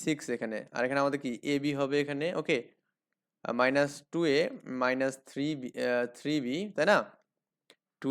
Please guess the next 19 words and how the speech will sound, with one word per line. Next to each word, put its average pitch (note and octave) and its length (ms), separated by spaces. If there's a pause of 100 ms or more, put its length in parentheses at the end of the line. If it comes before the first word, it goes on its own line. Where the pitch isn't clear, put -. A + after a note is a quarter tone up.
(200)
এ D#3+ 40 (300)
আমাদের C3+ 260
এখানে D3 160 (120)
আমি D3+ 100 (280)
এ, D#3 40 (220)
বি E3+ 160
দিয়ে F#3 160
যে E3 100
করি, D3+ 180
এ - 80
বি D#3 120
করলাম, E3+ 300
আহ, C#3 260
থ্রি D3+ 200
বি C#3 120
করবো A#2+ 200
এখানে, C#3 240
আর C#3 60 (100)
হচ্ছে C3+ 180